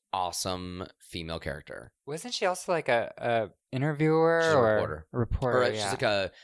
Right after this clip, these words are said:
Speaker 1: photojournalist, actually. Like, you take
Speaker 2: Mm-hmm.
Speaker 1: photos of things, and the whole idea is that her and her camera are uncovering a vast conspiracy.
Speaker 2: Ooh,
Speaker 1: Um,
Speaker 2: good versus evil.
Speaker 1: Exactly. And she has, and her uncle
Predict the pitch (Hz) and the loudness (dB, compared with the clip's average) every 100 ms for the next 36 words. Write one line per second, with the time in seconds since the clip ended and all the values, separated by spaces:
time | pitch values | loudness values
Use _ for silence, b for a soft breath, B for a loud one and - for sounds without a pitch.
0 | B - - 127 113 107 80 95 82 71 | B -18 -4 0 0 -2 -6 -8 -6 -8
1 | 80 - 80 - 82 76 80 90 98 98 | -8 -8 -8 -8 -8 -6 -6 -6 -4 -2
2 | 101 107 90 85 80 80 85 82 80 82 | -2 -2 -4 -2 -6 -6 -6 -4 -8 -10
3 | 82 B B 95 107 95 90 95 - - | -12 B B -4 -2 -2 -4 -6 -10 -8
4 | 104 101 82 92 - 165 127 101 78 95 | -6 -6 -6 -8 -6 -4 -2 -2 -2 -4
5 | 92 - 80 82 82 78 82 80 73 - | -6 -12 -10 -10 -10 -12 -14 -14 -14 -14
6 | - - 71 - 62 67 - - 98 101 | -14 -18 -12 -12 -10 -14 -12 -14 -14 -14
7 | 117 120 87 - - 98 95 95 110 101 | -12 -12 -10 -12 -8 -2 0 0 -2 -8
8 | - 92 104 113 101 101 95 123 147 85 | -10 -16 -16 -12 -10 -10 -6 -6 -6 -8
9 | - - 107 107 92 107 120 98 104 113 | -8 -8 -4 -4 -4 -8 -8 -8 -10 -8
10 | 117 117 | -10 -14